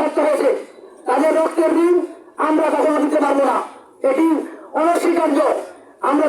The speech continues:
বিশ্বাস করি, বৈষম্য বিরোধী ছাত্র আন্দোলনের যে চেতনা, সেই চেতনাকে আমরা সামনে রেখে আমরা আগামী দিনে একটি গণতান্ত্রিক রাষ্ট্র প্রতিষ্ঠা করব।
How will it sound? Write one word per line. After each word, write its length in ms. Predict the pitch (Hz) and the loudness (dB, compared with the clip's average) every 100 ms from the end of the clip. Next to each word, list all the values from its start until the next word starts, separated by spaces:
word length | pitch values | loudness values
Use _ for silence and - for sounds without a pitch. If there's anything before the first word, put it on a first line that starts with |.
| 320 | 0
বিশ্বাস 280 | - 359 302 370 | 0 0 0 2
করি, 160 | 381 381 - - - - 254 | 2 2 -2 -14 -20 -8 -2
বৈষম্য 340 | 320 349 330 | 0 2 2
বিরোধী 160 | 320 320 | 2 2
ছাত্র 200 | 302 - 320 | 0 0 0
আন্দোলনের 380 | 320 320 311 311 | 2 2 2 2
যে 60 | 302 339 | 0 0
চেতনা, 360 | 330 349 349 440 359 - - - - | -2 0 0 0 -4 -12 -20 -14 -4
সেই 180 | - 339 - | 0 0 0
চেতনাকে 480 | 330 320 320 330 330 - - - - - - 302 | 0 2 0 2 0 0 -6 -20 -20 -12 -4 -2
আমরা 220 | 302 277 294 | 2 2 2
সামনে 260 | 320 320 320 | 2 4 4
রেখে 220 | 320 320 539 - - - - - - 302 | 2 2 0 -2 -8 -20 -20 -12 -4 0
আমরা 200 | 311 294 294 | 2 2 2
আগামী 240 | 320 311 320 | 2 2 2
দিনে 200 | 311 269 - - - - - - 311 | 2 0 -2 -12 -20 -20 -20 -6 -2
একটি 200 | - 330 302 - - - - - - | 0 2 2 0 -6 -20 -20 -10 -2
গণতান্ত্রিক 560 | 302 330 320 311 302 277 | 0 2 0 0 0 2
রাষ্ট্র 240 | 320 - 320 277 - - - - | 0 0 0 -2 -8 -16 -20 -6
প্রতিষ্ঠা 380 | 294 320 - 330 311 | -2 0 0 0 2
করব। 160 | 320 | 2